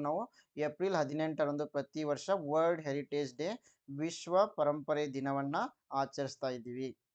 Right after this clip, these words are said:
It is also International Day for Monuments and Sites, stressing heritage preservation. So ಇದರ ಒಂದು ಮುಖ್ಯ ಉದ್ದೇಶ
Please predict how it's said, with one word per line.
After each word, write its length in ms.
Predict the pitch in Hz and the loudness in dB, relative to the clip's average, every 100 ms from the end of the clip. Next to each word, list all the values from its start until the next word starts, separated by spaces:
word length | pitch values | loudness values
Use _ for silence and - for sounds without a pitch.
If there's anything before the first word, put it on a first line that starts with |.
| _ _ _ | _ _ _
It 120 | 165 170 | -6 -2
is 120 | 170 | 6
also 360 | 156 151 - 202 | 6 4 0 2
International 800 | 165 147 175 175 175 - 175 165 143 | 2 2 2 2 -2 0 -2 0 -2
Day 100 | 151 - | -2 0
for 100 | 156 147 | -2 0
Monuments 600 | 135 139 156 170 170 170 - - | 0 0 -2 -2 -2 -4 -8 0
and 180 | 139 143 | 0 0
Sites, 500 | 135 135 123 117 - - _ _ _ | -6 -2 -2 -2 -12 -20 _ _ _
stressing 540 | - 156 151 151 185 180 | -8 -2 -2 -2 -4 -2
heritage 560 | 147 147 143 190 254 - _ _ - | -2 -2 -2 0 0 -4 _ _ -6
preservation. 720 | 135 135 127 127 117 135 127 - _ _ _ | 0 0 0 -4 -6 -6 -6 -8 _ _ _
So 80 | - 185 | -2 2
ಇದರ 120 | 196 196 | 4 4
ಒಂದು 120 | 196 170 | 2 -4
ಮುಖ್ಯ 200 | 165 185 170 | -4 -2 -2
ಉದ್ದೇಶ 300 | 151 156 151 | 0 -2 0